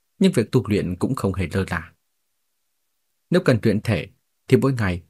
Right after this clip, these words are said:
đều đánh nhau với quang tương để luyện thể. Nếu cần nâng cao chiến lực, thì tiến vào lốt cassette chém quái. Thỉnh thoảng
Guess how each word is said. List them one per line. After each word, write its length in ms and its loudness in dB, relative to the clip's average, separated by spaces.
đều 140 0
đánh 180 -2
nhau 300 -2
với 160 -2
quang 200 -4
tương 320 0
để 180 -6
luyện 160 -2
thể. 220 -6
Nếu 100 4
cần 220 0
nâng 160 -2
cao 300 -4
chiến 240 0
lực, 180 -4
thì 240 4
tiến 240 -2
vào 140 -2
lốt 160 -2
cassette 540 -4
chém 260 -2
quái. 320 -2
Thỉnh 200 2
thoảng 280 -4